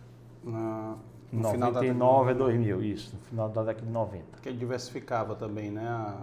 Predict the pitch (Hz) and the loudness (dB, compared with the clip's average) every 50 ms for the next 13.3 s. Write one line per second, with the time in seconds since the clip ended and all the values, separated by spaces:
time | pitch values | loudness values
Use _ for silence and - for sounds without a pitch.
0 | - - 110 101 107 107 107 - 123 120 117 117 107 - 110 120 110 110 110 - | -10 -10 -8 -8 -6 -8 -6 -6 -8 -8 -8 -10 -8 -6 -4 -4 -4 -4 -6 -4
1 | - 123 113 110 113 107 - - 110 104 101 113 117 120 120 120 113 - - - | -4 -4 -4 -4 -6 -8 -8 -8 -8 -6 -6 -6 -6 -6 -6 -6 -8 -10 -12 -10
2 | - 113 120 120 117 - - - - - - - - - - - - - - - | -8 -6 -6 -6 -8 -10 -14 -18 -20 -20 -20 -20 -20 -20 -20 -20 -20 -20 -20 -20
3 | - - - 120 123 127 131 127 127 123 131 131 135 131 131 - - - - - | -20 -18 -10 -8 -6 -4 -4 -2 -2 -2 -2 -4 -4 -6 -8 -12 -16 -16 -16 -14
4 | 117 120 120 120 - - - - - 107 107 107 107 104 104 107 - 120 120 117 | -14 -14 -14 -12 -12 -12 -12 -10 -8 -6 -4 -4 -4 -2 -4 -4 -4 -6 -6 -4
5 | 143 139 - - 151 143 143 139 - 156 147 120 160 156 156 151 139 135 147 170 | -4 -4 -4 -2 0 0 0 2 2 0 0 2 4 4 6 6 4 4 4 4
6 | 180 185 180 151 151 165 165 160 160 143 131 127 127 127 120 120 117 117 117 123 | 4 4 4 2 2 0 0 0 -2 0 0 0 2 2 2 0 0 -2 -4 -6
7 | 120 113 117 - - - 135 123 117 120 127 135 143 - - 139 139 143 156 180 | -8 -8 -8 -10 -12 -8 -6 -6 -6 -2 -2 -2 -2 0 -2 -4 -4 -4 -4 -6
8 | - - - - - - - - 113 123 123 123 - 131 131 113 98 123 147 120 | -8 -14 -18 -20 -20 -18 -12 -2 2 2 2 2 2 2 2 2 2 0 -2 -2
9 | - - - 131 127 123 120 117 117 113 117 113 110 104 107 107 - - - - | -4 -4 -2 0 2 2 2 2 4 4 4 4 4 2 0 -2 -6 -12 -12 -6
10 | 143 135 123 - - - - - - - - - - - - 123 117 120 127 139 | -4 -4 -4 -4 -6 -12 -16 -20 -20 -20 -20 -20 -20 -6 -2 -2 0 0 -2 -4
11 | 143 - 127 120 117 117 - 127 120 117 113 110 110 107 113 113 113 113 110 107 | -2 -2 0 0 0 0 0 0 0 0 0 0 0 0 0 0 2 2 0 0
12 | 101 - - 117 113 110 117 - 127 123 127 120 117 110 - - 113 107 107 113 | -2 -4 -4 -4 -4 -2 0 0 0 2 0 0 -2 -2 -2 -2 -2 0 2 2
13 | 127 147 156 175 180 | 2 2 2 0 -2